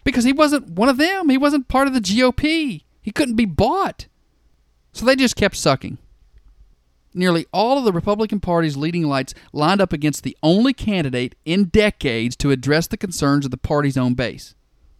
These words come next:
It was Donald Trump. They all lined up against him. For every Newt Gingrich or Rudy Giuliani, there were dozens of snarky,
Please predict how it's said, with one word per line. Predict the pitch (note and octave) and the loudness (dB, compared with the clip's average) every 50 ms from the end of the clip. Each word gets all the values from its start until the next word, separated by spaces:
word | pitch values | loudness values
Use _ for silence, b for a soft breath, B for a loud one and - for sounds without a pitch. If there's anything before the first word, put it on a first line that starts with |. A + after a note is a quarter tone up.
| _ _ - | _ _ -18
It | - | -12
was | B2 | -8
Donald | B2+ A#2+ A#2 A2+ - | -6 -6 -6 -4 -2
Trump. | - A3 F3+ - - _ _ _ _ _ _ - | -2 -2 -2 -2 -6 _ _ _ _ _ _ -8
They | A2 | -6
all | A2+ A2+ A#2 | -4 -4 -4
lined | A#2+ A#2 A2+ A2+ | -4 -4 -4 -4
up | - | -4
against | - - D3 C3+ - - | -2 0 0 0 0 -4
him. | C3 - _ _ _ _ _ _ _ _ _ _ _ _ | -14 -20 _ _ _ _ _ _ _ _ _ _ _ _
For | - - D3 - - | -6 -4 -4 -2 0
every | D#3 D3+ C#3+ C#3+ D#3 D#3 D3 - - | -2 -2 0 0 0 -2 -2 -2 -2
Newt | B2+ C3 B2+ B2+ - - - C3+ | 0 0 2 0 0 -4 -10 -6
Gingrich | C3 D3 F#3 G#3+ G#3+ B3+ C4 A#3+ - - - _ | -2 0 0 0 0 -2 -4 -6 -10 -16 -14 _
or | - B2+ B2 | -6 -6 -4
Rudy | A#2+ B2 B2+ B2+ B2+ B2 | -2 -2 -2 0 -2 -4
Giuliani, | A#2+ A#2 G#2 F2+ - G#2+ C#3 F#3 A3 A#3 A#3+ A#3+ A#3 b b b b b b b b - | -6 -8 -10 -10 -8 -6 -2 -2 0 2 2 0 -2 b b b b b b b b -12
there | - C3 B2 | -8 -6 -6
were | A#2 G#2+ | -6 -6
dozens | A#2 A#2+ - F3+ F#3+ G3+ G3 D#3+ C3+ A#2+ A2+ | -10 -4 0 2 2 2 2 0 -2 -4 -6
of | - - | -8 -10
snarky, | - - - - F#3 F#3+ G3+ G3+ - - A3 G#3+ G#3 - | -8 -8 -4 -2 -2 -2 -2 -2 -4 -8 -10 -8 -10 -12